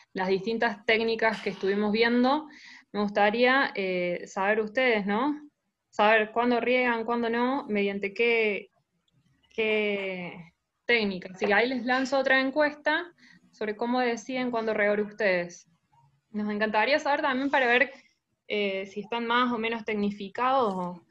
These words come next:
lo hacen más a ojo, eh, o usan herramientas como sondas a campo. Y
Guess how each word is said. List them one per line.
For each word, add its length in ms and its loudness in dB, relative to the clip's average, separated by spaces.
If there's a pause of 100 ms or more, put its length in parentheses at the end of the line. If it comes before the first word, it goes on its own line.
(240)
lo 120 4
hacen 260 0
más 160 -4
a 80 0
ojo, 640 -2 (180)
eh, 320 -4
o 140 -6
usan 680 0 (320)
herramientas 480 -2
como 160 -8
sondas 360 -2
a 80 -6
campo. 720 2 (800)
Y 180 -10